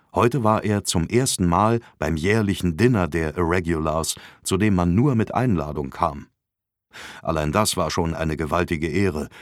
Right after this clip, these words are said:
aber dann auch noch gleich die Mitgliedschaft angeboten zu bekommen in seinem jugendlichen Alter. Harold erlebte gerade den stolzesten Moment seines Lebens.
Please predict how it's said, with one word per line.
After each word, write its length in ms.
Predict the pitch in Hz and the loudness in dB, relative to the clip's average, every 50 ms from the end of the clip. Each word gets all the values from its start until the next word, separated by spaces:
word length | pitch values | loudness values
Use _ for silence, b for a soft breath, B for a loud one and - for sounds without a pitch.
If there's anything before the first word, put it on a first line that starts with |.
| B B B | B B B
aber 180 | - - - - | -6 -4 -4 -2
dann 240 | - 107 139 147 - | 0 2 2 2 2
auch 180 | 90 95 - | 0 -2 0
noch 220 | 101 90 85 - - | 0 -2 -2 -2 -2
gleich 340 | 87 87 113 139 - - | 0 0 2 0 0 -2
die 140 | - 95 78 | -4 -4 -2
Mitgliedschaft 840 | 76 85 127 143 - - 127 117 107 - - - 95 87 - - - | 0 0 -2 -2 -2 -2 -2 -2 0 -2 0 -2 -2 -2 -2 -2 -2
angeboten 580 | 101 101 98 92 82 73 87 98 - - 87 - | 0 0 2 0 0 0 0 -2 0 -2 -4 -4
zu 120 | - 92 | -2 -2
bekommen 420 | 90 78 - 92 90 90 85 78 B B B B B | -2 0 0 0 2 2 0 -2 B B B B B
in 220 | - 90 85 82 | -4 -2 -2 0
seinem 420 | 73 90 104 120 151 151 123 101 87 | 2 2 2 4 4 4 2 2 0
jugendlichen 760 | 76 73 90 131 160 143 139 110 - 110 113 - - 95 | 0 2 2 2 2 2 0 -2 0 0 0 0 0 -2
Alter. 460 | 71 80 127 147 147 - - - - - _ _ _ _ _ _ _ _ _ _ _ _ _ _ _ _ _ _ _ _ _ _ _ _ _ _ _ _ _ _ _ _ _ - | -2 -2 -4 -4 -4 -6 -6 -8 -10 -16 _ _ _ _ _ _ _ _ _ _ _ _ _ _ _ _ _ _ _ _ _ _ _ _ _ _ _ _ _ _ _ _ _ 0
Harold 420 | 95 107 113 143 151 147 147 - | 2 4 4 4 4 2 0 0
erlebte 520 | - 90 82 82 101 135 - - - 101 | 0 0 2 2 2 2 2 2 0 0
gerade 400 | 87 92 85 104 117 120 131 120 | 0 2 2 2 4 4 2 2
den 220 | 90 90 82 82 - | 2 2 0 0 -2
stolzesten 640 | - - 110 110 135 135 - 123 110 - - 104 98 | -2 0 2 2 2 2 0 0 0 0 0 0 2
Moment 400 | 95 95 95 98 101 104 101 - | 2 2 2 2 2 2 0 0
seines 300 | 95 90 95 90 85 95 | 0 -2 0 -2 -2 -2
Lebens. 420 | 98 95 92 76 69 67 - - | 0 0 0 -2 -2 -6 -8 -8